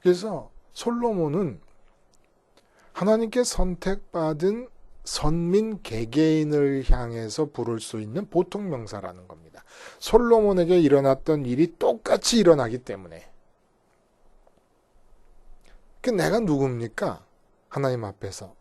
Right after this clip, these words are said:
나는 솔로몬입니다. 내가 솔로몬의 이야기, 오늘, 특히 오늘 본문에서와 같은 일이 일어나지 않으면, 솔로몬에게 일어났던 이런 일이 일어나지 않는다 그러면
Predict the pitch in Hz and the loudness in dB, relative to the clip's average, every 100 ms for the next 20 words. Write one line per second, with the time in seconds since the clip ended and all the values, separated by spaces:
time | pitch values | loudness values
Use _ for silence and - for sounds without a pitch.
0 | - 110 135 151 190 208 226 220 208 185 | -14 -8 -8 -6 -6 -6 -8 -8 -10 -10
1 | 104 - 73 _ _ _ _ - - - | -14 -20 -20 _ _ _ _ -20 -20 -20
2 | _ _ _ _ _ _ - - - - | _ _ _ _ _ _ -20 -20 -20 -20
3 | - 135 165 214 - 226 220 226 214 208 | -8 -4 -2 0 2 2 4 6 6 6
4 | 175 165 156 147 143 175 196 - 151 143 | 4 6 6 4 2 2 2 -2 0 6
5 | 135 127 123 127 123 135 151 156 - - | 6 6 0 -4 -2 2 2 2 0 0
6 | 185 131 147 139 123 127 135 135 123 117 | 2 4 4 2 0 0 0 2 2 2
7 | 117 117 113 113 - - 170 175 135 123 | 0 0 -2 -6 -8 -6 -6 -4 -6 -2
8 | 170 190 - 131 123 117 117 135 107 104 | -2 -4 -4 0 0 0 0 0 -2 -4
9 | 123 160 98 - - - 165 156 139 127 | 0 0 -2 -14 -20 -6 -2 0 -2 -2
10 | 123 117 113 113 - 113 180 - - - | -2 -2 -4 -6 -8 -6 -6 -8 -16 -18
11 | - - 127 143 135 143 120 120 110 127 | -14 -2 2 2 2 0 0 -2 -2 -4
12 | 110 110 107 110 110 113 160 277 | -6 -8 -8 -6 -6 -4 -2 -4